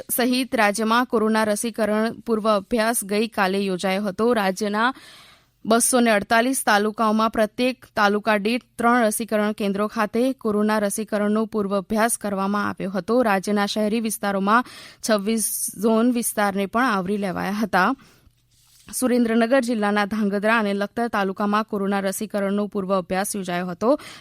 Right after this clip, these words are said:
આ પૂર્વ અભ્યાસમાં સામૂહિક આરોગ્ય કેન્દ્ર, પ્રાથમિક આરોગ્ય કેન્દ્ર અને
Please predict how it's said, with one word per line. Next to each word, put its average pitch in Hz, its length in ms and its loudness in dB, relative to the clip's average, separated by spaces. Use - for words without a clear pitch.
આ 202 140 4
પૂર્વ 240 340 0
અભ્યાસમાં 208 720 0
સામૂહિક 214 600 0
આરોગ્ય 196 420 -2
કેન્દ્ર, 202 580 -2
પ્રાથમિક 214 460 0
આરોગ્ય 196 340 -2
કેન્દ્ર 208 380 -2
અને 208 340 -2